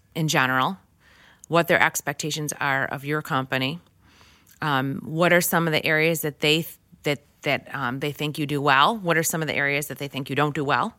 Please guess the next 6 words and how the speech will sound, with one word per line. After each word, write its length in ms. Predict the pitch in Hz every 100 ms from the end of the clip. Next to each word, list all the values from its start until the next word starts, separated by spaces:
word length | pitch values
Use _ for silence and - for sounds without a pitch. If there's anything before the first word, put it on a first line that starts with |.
| _ - - - - - -
and 120 | 165
start, 540 | - - 165 170 180
um, 400 | - 160 156 151 147
collecting 560 | - 165 143 - 160 156
that 260 | 143 131
data. 440 | - 139 143 214